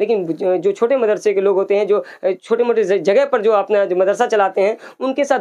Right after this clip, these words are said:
बहुत सारी परेशानियाँ होती हैं। एक समाज का एक अलग दबाव रहता है और ऊपर से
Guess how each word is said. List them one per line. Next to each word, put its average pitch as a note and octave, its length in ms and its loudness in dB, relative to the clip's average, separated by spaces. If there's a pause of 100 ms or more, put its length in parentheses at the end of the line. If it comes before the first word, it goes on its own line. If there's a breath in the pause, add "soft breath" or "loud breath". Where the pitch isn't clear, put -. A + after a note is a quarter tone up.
बहुत C4+ 260 0
सारी C4+ 180 2
परेशानियाँ G3+ 520 2
होती E3+ 260 0
हैं। B2+ 100 -2 (280 loud breath)
एक A#3 120 0
समाज A#3+ 360 0
का A3+ 120 2
एक G#3+ 160 0
अलग A#3 200 0
दबाव G#3 300 2
रहता F#3 240 2
है C3 160 -6 (240 soft breath)
और C4+ 180 2
ऊपर C4 200 0
से A#3+ 200 0